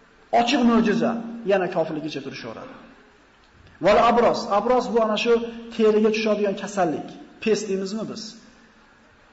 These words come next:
Ana shu kasal odamni olib kelib, kelgan paytlarida undan hamma qochib ketar edi. Yonida turmas, yuqib qolmasin deb bu kasali. Qo'li bilan silab qo'yganda terisida birorta asab qolmas edi.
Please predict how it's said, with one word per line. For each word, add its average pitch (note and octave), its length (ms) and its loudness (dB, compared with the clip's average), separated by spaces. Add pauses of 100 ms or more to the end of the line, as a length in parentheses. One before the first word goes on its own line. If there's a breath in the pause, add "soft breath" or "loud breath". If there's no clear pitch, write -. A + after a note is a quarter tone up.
(180)
Ana G#3+ 160 0
shu B3+ 120 0
kasal A#3 320 -2
odamni A3+ 280 0
olib A3+ 140 2
kelib, A#3+ 260 4 (260)
kelgan A3 280 0
paytlarida G#3+ 520 0
undan A#3+ 240 2
hamma A#3+ 180 0
qochib A#3+ 280 0
ketar A#3+ 240 2
edi. D#3+ 200 0 (260 loud breath)
Yonida A3 320 2
turmas, D4 320 2
yuqib B3 240 -2
qolmasin G#3+ 340 0
deb E3+ 100 -4
bu E3 80 -8
kasali. B2+ 380 -10 (280 loud breath)
Qo'li G#3+ 260 2
bilan G#3+ 200 0
silab G3 240 2
qo'yganda G3 400 -2
terisida F#3+ 460 0
birorta F3 260 0
asab D#3 240 -4
qolmas C3 300 -8
edi. F2 160 -18